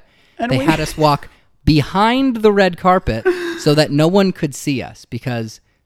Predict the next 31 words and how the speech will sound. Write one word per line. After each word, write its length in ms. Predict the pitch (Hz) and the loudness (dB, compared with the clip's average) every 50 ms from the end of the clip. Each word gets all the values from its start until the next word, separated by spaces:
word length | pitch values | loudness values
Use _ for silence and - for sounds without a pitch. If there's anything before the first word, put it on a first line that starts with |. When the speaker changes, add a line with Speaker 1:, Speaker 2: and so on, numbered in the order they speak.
| _ _ _ | _ _ _
Speaker 2:
they 160 | 120 135 139 | -6 -4 -4
didn't 320 | 131 131 147 156 165 123 127 | -2 -2 -4 -4 -4 -6 -2
deem 260 | 135 143 147 143 139 | 0 2 2 2 2
us 160 | 131 127 - | 0 -2 -4
worthy 580 | 123 120 123 123 123 113 110 101 101 98 95 _ - | -6 -6 -4 -4 -4 -4 -6 -8 -10 -10 -14 _ -10
of 180 | 120 110 110 | -10 -10 -8
walking 420 | 117 110 113 113 110 - 120 110 107 | -4 -4 -2 -4 -4 -6 -10 -10 -10
the 100 | 107 101 | -10 -12
red 200 | 101 101 98 120 | -12 -14 -14 -16
carpet. 440 | - - 87 71 - - 76 - _ _ - - | -16 -16 -16 -16 -14 -16 -18 -20 _ _ -20 -20
And 60 | 135 143 151 156 | -16 -12 -8 -6
I 160 | 156 160 160 | -4 -2 -2
remember 340 | 165 160 156 147 143 143 139 | -2 -2 -2 -2 -2 -4 -6
Speaker 1:
God. 60 | 156 | -6
Speaker 2:
being 200 | 135 127 127 123 | -8 -8 -8 -10
like, 320 | 123 120 117 107 104 _ _ _ _ _ _ _ _ _ _ _ _ _ _ _ _ _ _ _ _ _ _ _ _ - | -10 -12 -12 -14 -16 _ _ _ _ _ _ _ _ _ _ _ _ _ _ _ _ _ _ _ _ _ _ _ _ -6
being 220 | 139 139 135 139 160 | 0 0 0 0 -2
upset, 420 | 170 - - 120 113 120 - _ _ _ _ | -8 -10 -12 -12 -12 -12 -14 _ _ _ _
Speaker 1:
Yeah. 220 | - 135 120 113 110 117 | -12 -10 -8 -8 -6 -4
Speaker 2:
and 80 | 120 | -4
then 80 | 127 127 | -2 -2
also 320 | - 123 120 - - 127 | -2 -4 -4 -4 -4 -6
thinking, 340 | 120 - 123 117 - 113 110 | -4 -4 -8 -8 -8 -10 -12
like, 300 | 110 104 104 _ _ _ _ _ _ _ _ _ _ _ _ _ _ _ _ _ _ _ _ | -10 -12 -14 _ _ _ _ _ _ _ _ _ _ _ _ _ _ _ _ _ _ _ _
"Success 540 | _ - - 104 - - - 101 92 - - | _ -18 -16 -16 -16 -12 -12 -12 -12 -12 -14
is 100 | 117 117 | -16 -16
the 80 | 127 127 | -14 -12
best 240 | 139 143 139 - | -12 -12 -12 -12
revenge." 420 | - 170 185 226 220 135 123 _ _ _ _ | -12 -8 -8 -8 -8 -8 -12 _ _ _ _
Like, 80 | - 113 | -10 -8
Speaker 1:
Yeah. 180 | 110 110 107 | -8 -8 -10